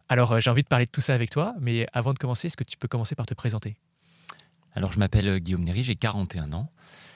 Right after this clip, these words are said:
Speaker 2: Euh, j'habite, euh, je suis à Nice, je suis né à Nice, j'ai grandi là-bas. J'ai, euh, eu la chance de beaucoup voyager pour plonger dans beaucoup d'endroits dans le monde, de vivre, euh, beaucoup d'expériences, plusieurs mois, euh,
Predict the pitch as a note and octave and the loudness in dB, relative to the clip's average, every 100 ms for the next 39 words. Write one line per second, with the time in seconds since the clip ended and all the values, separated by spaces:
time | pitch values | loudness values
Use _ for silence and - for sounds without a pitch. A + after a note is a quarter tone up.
0 | _ - F2 F2 F2+ F2 G#2 G2+ F#2+ F#2 | _ -6 -4 -2 0 -2 0 0 2 2
1 | F#2 E2 E2+ - - F#2+ D#3 - F#2 - | 0 -2 -8 -10 -6 0 0 0 -8 -6
2 | D#2 F#2+ D#2+ G#2+ - - - - - F2 | -2 0 0 -2 -2 -4 -8 -18 -12 -8
3 | E2+ F2 D2+ G2 B2+ A#2+ - F2 F2 E2 | -6 -6 -4 -2 -4 -8 -10 -6 -4 -4
4 | E2 - - - - - _ - F#2 E2+ | -6 -10 -20 -20 -20 -20 _ -10 -6 -4
5 | G#2+ F2 E2 G#2+ - A#2+ A#2 G2 F#2+ F#2 | -4 -4 -4 -4 0 2 2 0 0 -2
6 | - F#2 F#2 F2+ G2 F2 E2 D#2+ D#2+ E2 | -6 -6 -4 -2 0 -2 -4 -6 -10 -14
7 | - - G2+ F2+ F2 F#2 E2+ F2+ A#2+ B2+ | -16 -8 -2 -2 0 -2 0 0 2 2
8 | A#2+ F#2 F2 E2+ G#2 F#2 F#2 E2+ E2+ F2 | 0 -2 -2 -2 -2 0 0 0 -2 -6
9 | - - B2 A2 - G#2 G2 - - G2 | -12 -4 -2 -2 -2 -2 -2 -4 -4 -2
10 | F#2+ F#2+ F#2+ G2+ F2+ | 0 0 0 0 -2